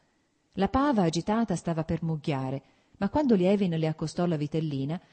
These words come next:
si acquietò e dopo aver soffiato pesantemente prese a leccarla con la lingua scabra. La vitella intanto dava dei colpi col muso,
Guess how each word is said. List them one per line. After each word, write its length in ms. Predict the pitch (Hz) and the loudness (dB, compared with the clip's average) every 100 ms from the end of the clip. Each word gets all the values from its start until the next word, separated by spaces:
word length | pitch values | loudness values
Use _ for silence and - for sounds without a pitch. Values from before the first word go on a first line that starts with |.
| _ | _
si 180 | - 269 | 0 0
acquietò 500 | - 202 170 127 - _ _ _ | 2 -2 0 -4 -6 _ _ _
e 140 | 196 | 0
dopo 240 | 185 262 208 | 2 4 2
aver 200 | 185 180 | 2 0
soffiato 480 | - 151 196 185 151 | -2 -4 -2 -2 -2
pesantemente 840 | 156 170 170 226 240 269 - - | -2 -2 -2 0 0 -2 -4 -2
prese 380 | - 220 180 170 | 2 2 2 0
a 60 | |
leccarla 680 | 156 190 - 147 131 147 147 | -2 -4 -4 -6 -4 -4 -6
con 200 | - 175 | -2 -2
la 80 | 165 | 0
lingua 360 | 139 131 131 131 | -2 -4 -6 -6
scabra. 520 | - 95 107 123 - _ _ _ _ _ _ - | -8 -8 -8 -10 -12 _ _ _ _ _ _ -4
La 100 | 165 | 0
vitella 360 | 190 190 175 165 | 0 2 2 2
intanto 480 | 123 147 156 165 | 0 -2 -2 0
dava 260 | 160 143 143 | -2 0 -2
dei 180 | 143 139 | -2 -2
colpi 340 | 160 151 - | -2 0 -2
col 200 | 143 160 | -2 -2
muso, 480 | 151 143 135 147 - | 0 -2 -2 -4 -6